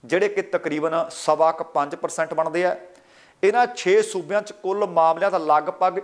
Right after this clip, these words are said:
ਇਕਿਆਸੀ ਫੀਸਦੀ ਇਹ ਰਿਪੋਰਟ ਦਰਜ ਕੀਤਾ ਗਿਆ ਹੈ। ਰਿਪੋਰਟ ਦੇ ਵਿੱਚ ਕਿਹਾ ਗਿਆ ਕਿ ਸਾਲ ਵੀਹ ਸੌ ਬਾਈ ਦੇ ਦੌਰਾਨ ਭਾਰਤੀ ਦੰਡਾਵਲੀ ਅਤੇ ਅਨੁਸੂਚਿਤ ਜਾਤੀਆਂ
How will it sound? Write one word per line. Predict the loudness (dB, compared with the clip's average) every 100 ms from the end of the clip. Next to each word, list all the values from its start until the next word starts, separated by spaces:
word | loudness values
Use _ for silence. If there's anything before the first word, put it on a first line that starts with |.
| -8
ਇਕਿਆਸੀ | -10 -4 -2 0 0 -2 -8 -10
ਫੀਸਦੀ | -8 -10 -8 -12 -6 -2
ਇਹ | -2
ਰਿਪੋਰਟ | -2 -6 -2
ਦਰਜ | -2 -2
ਕੀਤਾ | -10 -2 0
ਗਿਆ | 2 0
ਹੈ। | -2 -16 -20 _ _ _ -20 -10 0
ਰਿਪੋਰਟ | 0 4 4 4
ਦੇ | 4
ਵਿੱਚ | 2 0
ਕਿਹਾ | -6 2 2
ਗਿਆ | 2 -2
ਕਿ | -4
ਸਾਲ | 0 4 4
ਵੀਹ | 2 -4
ਸੌ | -4 -4
ਬਾਈ | 0 2 2
ਦੇ | 0
ਦੌਰਾਨ | 0 4 4 2 -8 -20 _ _ _ _
ਭਾਰਤੀ | 4 4 4 -2
ਦੰਡਾਵਲੀ | -6 -4 2 4 4 2 -4 -6
ਅਤੇ | -6 -6 -8 -10
ਅਨੁਸੂਚਿਤ | -10 -10 -10 -10 -4
ਜਾਤੀਆਂ | 0 0 -2 -4 -2